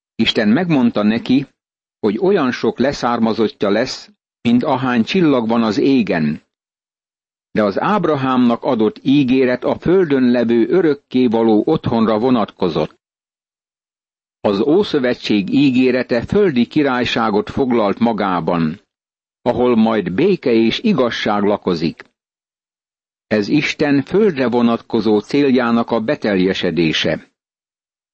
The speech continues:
Személyesen úgy hiszem, hogy a mennyek országa kifejezés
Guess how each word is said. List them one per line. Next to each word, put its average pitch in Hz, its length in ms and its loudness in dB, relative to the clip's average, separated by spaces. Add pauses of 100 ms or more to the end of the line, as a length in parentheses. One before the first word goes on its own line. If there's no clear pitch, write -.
(540)
Személyesen 131 760 0
úgy 131 260 2
hiszem, 135 580 -2 (600)
hogy 117 180 0
a 107 60 2
mennyek 156 500 0
országa 117 580 0
kifejezés 123 960 0